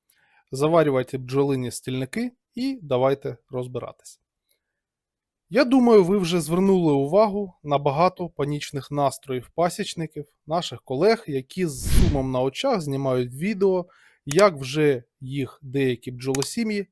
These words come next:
посипались. На хвилинку, зараз середина січня,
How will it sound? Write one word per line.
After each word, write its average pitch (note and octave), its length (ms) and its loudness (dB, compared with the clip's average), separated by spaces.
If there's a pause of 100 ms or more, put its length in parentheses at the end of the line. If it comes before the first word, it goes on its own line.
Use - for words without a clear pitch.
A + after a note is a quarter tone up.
посипались. - 760 -10 (560)
На F3 100 -2
хвилинку, D4+ 440 4
зараз G3+ 440 6
середина D#3 560 0
січня, C3 600 -8